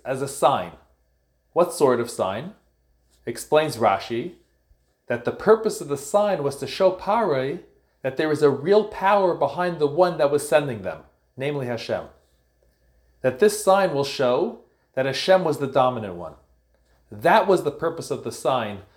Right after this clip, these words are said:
of turning the stick into a snake. So it's not that another miracle happened here that was not expected. Nor was the emphasis here that this was a miracle within a miracle. The sole purpose of this miracle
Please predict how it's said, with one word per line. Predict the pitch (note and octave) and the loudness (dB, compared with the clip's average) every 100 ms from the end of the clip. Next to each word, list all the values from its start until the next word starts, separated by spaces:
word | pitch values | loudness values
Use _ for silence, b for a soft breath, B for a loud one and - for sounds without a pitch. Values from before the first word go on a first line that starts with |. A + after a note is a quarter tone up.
| b | b
of | A#2+ - | -12 -6
turning | - E3 D3+ | -2 -2 0
the | B2+ | -4
stick | - - C#3+ | -2 -2 -2
into | B2 A#2+ A#2+ | -2 -6 -6
a | |
snake. | A2 - F#2 - _ _ _ _ _ _ _ _ _ _ _ | -6 -8 -10 -12 _ _ _ _ _ _ _ _ _ _ _
So | - D3+ | -4 -2
it's | D3+ D#3 | -2 0
not | F#3+ C#4 C#4 | 2 2 4
that | G3+ | 2
another | D#3 C3 D#3 D3+ | 2 4 4 4
miracle | C#3 B2+ C3+ C3+ B2+ G#2+ | 2 0 -2 0 -2 0
happened | C3 C3+ C3+ A2+ | 0 0 -2 -6
here | B2 A2+ | -4 -2
that | A2+ | -2
was | A2 | -2
not | A#2+ A2 | -2 -2
expected. | G#2 - F#2+ - D2 C#2+ - _ _ _ _ _ _ _ _ - | -4 -8 -8 -8 -14 -16 -20 _ _ _ _ _ _ _ _ 2
Nor | E3+ B3+ | 4 6
was | A3+ G#3+ | 4 4
the | E3+ D#3 | 2 -2
emphasis | A3+ - G3+ D3+ - | -2 -2 -6 -8 -10
here | B2 A#2 B2+ D3 B - | -6 -4 -4 -6 B -10
that | B2+ | -4
this | F#3 F#3 | -2 0
was | D3+ | 2
a | |
miracle | C#3+ D3 F#3+ F#3+ D#3+ | 2 2 2 2 0
within | D3 E3+ | 0 -4
a | D3+ | -6
miracle. | E3+ G3 G3 G2 D#2+ - _ _ _ _ _ _ _ _ _ _ | -4 -4 -2 -6 -6 -12 _ _ _ _ _ _ _ _ _ _
The | D3 | -2
sole | C#3+ A#3 C#4 - | 2 4 4 4
purpose | A3+ A3+ F3 - | 2 2 -2 4
of | G3+ G#3 A3 | 4 4 2
this | A3 F3+ | -2 0
miracle | G#3 B3+ A3 B2 A2 B2+ - | -2 -2 -2 -2 -2 -4 -12